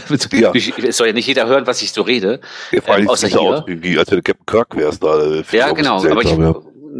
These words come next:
Speaker 1: ne, aber das, das hat mich tatsächlich überzeugt von der Qualität her, ne?
Speaker 2: Ja, meine
Speaker 1: Und
Speaker 2: hat eine Zeit lang immer die Telefonate angenommen, was ich gar nicht wollte. Das fand ich nicht so witzig.
Speaker 1: Ah, okay. Und ich, ich, ich hab auch, du hast ja gesagt, Mensch, und manchmal werden Benachrichtigungen auch nicht geschickt oder so.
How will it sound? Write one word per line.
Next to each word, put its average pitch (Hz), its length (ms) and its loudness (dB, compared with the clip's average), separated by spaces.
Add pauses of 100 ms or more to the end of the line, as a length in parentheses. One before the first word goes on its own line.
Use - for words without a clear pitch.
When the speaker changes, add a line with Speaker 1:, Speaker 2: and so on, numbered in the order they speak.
Speaker 1:
ne, 160 80 0
aber 143 140 4
das, 147 220 -2
das 135 220 0
hat 143 120 -8
mich 143 80 -4
tatsächlich 139 300 -2
überzeugt 139 340 -4
von - 120 -4
der 92 80 -2
Qualität 92 400 -4
her, - 260 -8
ne? 117 220 -2 (800)
Speaker 2:
Ja, 113 120 2
meine 127 200 2
Speaker 1:
Und 127 60 0
Speaker 2:
hat 117 80 0
eine 151 120 -2
Zeit - 340 0
lang 160 120 0
immer 147 180 2
die 131 120 -4
Telefonate 117 640 2
angenommen, 98 360 -2
was 90 120 0
ich - 60 -12
gar 98 120 0
nicht 87 160 -6
wollte. 107 260 0
Das 80 120 0
fand - 160 -2
ich 98 80 -6
nicht 98 120 -4
so 80 120 -6
witzig. - 440 -6 (1120)
Speaker 1:
Ah, 127 200 0
okay. - 220 -2
Und 117 120 2
ich, 120 120 -4 (220)
ich, - 200 -2
ich 156 100 0
hab 185 100 -4
auch, 151 160 -2 (160)
du 117 300 -4
hast 156 140 2
ja 147 60 -2
gesagt, 131 360 -4
Mensch, 131 160 -2
und 113 100 -4
manchmal 127 240 0
werden 117 160 2
Benachrichtigungen 110 580 0
auch 98 60 2
nicht 95 160 0
geschickt - 340 -4
oder 104 120 -4
so. 117 260 -2